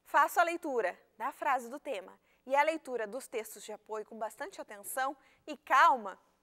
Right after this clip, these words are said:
aí eu consigo fazer a interpretação. Então, é isso, mais isso, mais isso, aqui no nosso quadradinho, que dá em quê?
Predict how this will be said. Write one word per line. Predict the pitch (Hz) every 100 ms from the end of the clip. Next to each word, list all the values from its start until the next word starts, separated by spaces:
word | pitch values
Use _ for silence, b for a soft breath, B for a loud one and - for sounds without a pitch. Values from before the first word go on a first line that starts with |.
| _ -
aí | 330 339 339
eu |
consigo | 349 330 - 330 294
fazer | 320 269 277
a |
interpretação. | 269 285 277 269 294 - 254 220 _ b b b
Então, | 285 294 277
é | 254
isso, | 294 427 - 415
mais | 381 330
isso, | 330 415 - 453 -
mais | 339 392 381 285
isso, | 339 466 - 494 605 - _ _ _ _ _
aqui | - 240 - 370 554 - _ _
no | - 311
nosso | - -
quadradinho, | 294 311 311 339 440 539 - b b
que | - 466
dá | 381 415 466
em | 453
quê? | 415 302 202